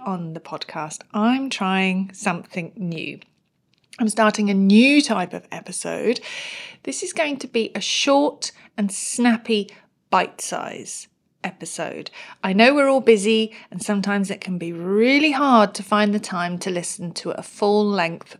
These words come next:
podcast episode. So from now on, once a month, I'll be sharing a bite-sized episode that will give you a quick win or something to think about in less than ten minutes. Today, I'm gonna share a quick episode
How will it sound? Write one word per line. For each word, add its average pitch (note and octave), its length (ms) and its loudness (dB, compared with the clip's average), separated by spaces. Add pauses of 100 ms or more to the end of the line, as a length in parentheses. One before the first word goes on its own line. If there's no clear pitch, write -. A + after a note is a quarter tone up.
podcast - 680 -8 (100)
episode. - 640 -10 (400)
So C4 840 2
from D4 440 2
now F4 260 6
on, F#3 320 2
once G#3+ 400 2
a D#4+ 40 -8
month, F#3 380 -6 (480)
I'll G#3 160 0
be A3 120 -2
sharing F#3 600 -2 (160)
a G3 60 -6
bite-sized C4+ 680 0
episode E3 580 -6 (320)
that - 180 -4
will G3 140 -4
give F#3 260 -6
you F3+ 200 -6
a F#3+ 80 -14
quick - 500 -4
win A3 400 2 (320)
or A3 220 2
something E4 420 -2
to E4 100 -4
think D#4+ 220 -2
about F#3+ 480 2
in G#3 220 4
less F#3+ 280 2
than F#3+ 260 0
ten F#3+ 440 -4
minutes. - 580 -8 (1000)
Today, A#3+ 480 6
I'm A#3 180 6
gonna D#4+ 180 0
share A3 300 4
a G3+ 40 -2
quick G#3+ 220 -4
episode F3+ 520 -2